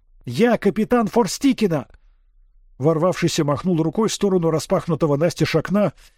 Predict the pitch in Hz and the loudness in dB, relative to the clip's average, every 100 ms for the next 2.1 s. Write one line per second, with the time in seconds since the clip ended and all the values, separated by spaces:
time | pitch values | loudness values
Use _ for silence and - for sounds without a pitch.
0 | _ 143 - 160 147 156 147 175 135 143 | _ -8 0 2 2 0 0 0 2 0
1 | 117 107 - _ _ _ 139 185 277 - | 0 -4 -10 _ _ _ 4 6 4 2
2 | 117 | -4